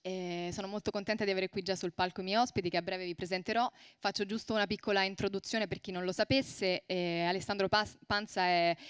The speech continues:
professore deceduto nel duemiladiciassette e la Fondazione Feltrinelli, insieme in accordo alla famig-, con la famiglia e con, eh, l'Università luis e con, eh,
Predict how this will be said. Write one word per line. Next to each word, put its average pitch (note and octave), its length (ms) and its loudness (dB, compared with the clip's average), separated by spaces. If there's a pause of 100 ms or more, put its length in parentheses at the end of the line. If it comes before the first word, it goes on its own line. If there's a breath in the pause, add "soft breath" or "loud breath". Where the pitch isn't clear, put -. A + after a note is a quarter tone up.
(140 loud breath)
professore G3 640 0
deceduto G3 400 -2
nel F#3+ 120 -2
duemiladiciassette F#3+ 1120 0
e F3+ 200 -2
la F3+ 80 2
Fondazione F#3 440 -4
Feltrinelli, G3 580 0
insieme E3+ 360 -8
in F3 40 -6
accordo F3+ 320 -2
alla F3 140 2
famig-, A3 360 -4
con F#3 140 -2
la F3 60 0
famiglia F#3 520 -2 (440 loud breath)
e F3 280 -4
con, F#3 300 -4
eh, E3+ 280 0
l'Università F3+ 540 -2
luis F#3 500 0
e F3+ 80 -4
con, F3+ 300 -12
eh, F3 240 -4